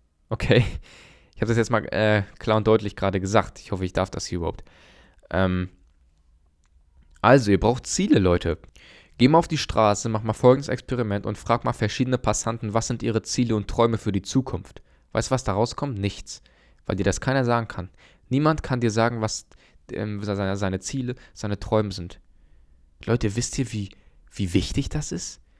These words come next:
Wir brauchen Träume, wir brauchen Ziele. Wenn wir das nicht haben, sind wir wortwörtlich am Arsch. Also ohne Scheiß jetzt. Wenn du keine Ziele hast für die Zukunft, wenn du keine Träume hast, und, und zwar egal, wie alt du bist,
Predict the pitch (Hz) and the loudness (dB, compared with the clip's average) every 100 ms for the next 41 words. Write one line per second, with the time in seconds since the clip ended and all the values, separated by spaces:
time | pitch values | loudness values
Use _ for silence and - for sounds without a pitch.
0 | _ - 110 95 98 139 147 123 - - | _ -4 -4 0 6 6 6 -6 -2 4
1 | 135 160 147 104 104 107 123 123 110 - | 6 6 4 2 2 4 2 2 -8 -8
2 | 165 170 110 104 107 104 160 - 139 - | -4 -2 0 2 4 4 2 0 -6 -4
3 | 156 156 113 131 127 123 127 135 - 127 | -2 -2 -2 -4 -2 -2 2 0 4 2
4 | 127 120 107 98 107 95 - - _ _ | 2 -4 -4 4 4 4 -4 -18 _ _
5 | _ - 107 139 131 - 135 131 - - | _ -6 0 2 2 0 0 0 -4 -12
6 | - _ _ _ _ _ _ _ - 127 | -18 _ _ _ _ _ _ _ -4 2
7 | 135 - 131 131 - 196 143 101 - - | 2 2 0 -2 0 4 4 2 -4 -2
8 | 101 - 107 98 131 135 135 127 - 160 | -2 -2 -4 -2 -2 -2 -4 -2 0 2
9 | 123 - - - 120 - 98 110 107 101 | 0 -4 -10 -10 -6 -2 -2 4 4 4
10 | - 101 95 92 - | 2 0 0 -4 -8